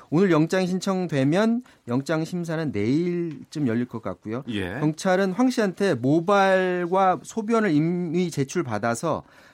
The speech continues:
Speaker 1: 마약 반응 검사를 했-, 했거든요. 그런데 간이 검사에서 음성이 나왔습니다. 그래서, 어, 국립과학수사연구원에 보내서 감정을 의뢰한다는 계획인데 통상 일반적인 마약은 일주일 전에, 어,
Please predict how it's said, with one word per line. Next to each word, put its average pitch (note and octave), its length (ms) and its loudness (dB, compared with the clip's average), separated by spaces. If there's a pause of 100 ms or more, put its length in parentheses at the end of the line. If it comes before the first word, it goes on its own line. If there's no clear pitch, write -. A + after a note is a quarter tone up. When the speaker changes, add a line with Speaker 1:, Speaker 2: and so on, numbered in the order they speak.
(100)
Speaker 1:
마약 F#3 260 2
반응 F#3+ 260 2
검사를 E3+ 920 0 (120)
했-, G3+ 300 -6
했거든요. E3 460 -2
그런데 D#3 220 -2
간이 E3 360 2
검사에서 F3 680 0 (260)
음성이 F3+ 340 4
나왔습니다. G#2+ 460 -2
그래서, C#3 360 -2 (380)
어, G2+ 160 -6
국립과학수사연구원에 D3+ 1000 0
보내서 C3+ 320 -2
감정을 B2 380 -2
의뢰한다는 C3 420 0
계획인데 A2+ 420 -4
통상 G#3+ 560 2 (460)
일반적인 G3 720 2
마약은 C3+ 640 2 (280)
일주일 G#3 840 0 (120)
전에, F3+ 640 2 (140)
어, A2+ 280 -6